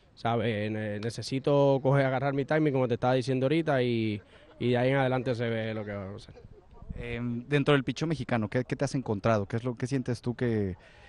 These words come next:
Speaker 2: que te ha, que te, te ha, que te ha, digamos, eh, ayudado, digamos, y qué sientes tú que, que te falta todavía por descubrir dentro del picheo mexicano? ¿Qué es, qué es lo que te has encontrado?
Speaker 1: Mira, yo jugué aquí en el dos mil siete, de hecho, fui campeón con los Yaquis de Ciudad Obregón. Eh, eh,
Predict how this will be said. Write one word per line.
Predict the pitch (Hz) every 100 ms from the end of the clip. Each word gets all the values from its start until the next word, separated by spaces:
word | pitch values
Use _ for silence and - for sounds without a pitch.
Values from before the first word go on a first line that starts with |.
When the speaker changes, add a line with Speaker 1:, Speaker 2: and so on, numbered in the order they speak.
| -
Speaker 2:
que | -
te | 107 120
ha, |
que | 113
te, | 110 117
te | 120
ha, | 117
que | - 113
te | 117
ha, | 123
digamos, | 127 123 131 123 - -
eh, | 113
ayudado, | 101 104 135 165 185
digamos, | 113 131 147
y | 113
qué | 113
sientes | 117 120 110
tú | - 110
que, | 123 117 104 87 - - - - - - -
que | 110
te | -
falta | 104 117 110
todavía | 117 120 117
por | 107 113
descubrir | 104 - 101 101
dentro | 98 98
del | 92
picheo | 101 113
mexicano? | 110 104 104 104
¿Qué | 123
es, |
qué | -
es | 147
lo |
que | 139
te | 123
has | 131
encontrado? | 113 101 95 82 - - -
Speaker 1:
Mira, | 175 160 -
yo | 139 156
jugué | 180 185 180
aquí | 156 175
en |
el | 170
dos | 156
mil | 143 156
siete, | - 165 143
de | 127
hecho, | 135 139
fui | 110 117
campeón | 143 147 135 139
con | 143 120 107
los | 104 98 98
Yaquis | 120 131
de | 127
Ciudad | 120 123 123
Obregón. | 120 117 123 117 -
Eh, | 110 113 110 101 92 92 71 98 - - - - -
eh, | 107 104 95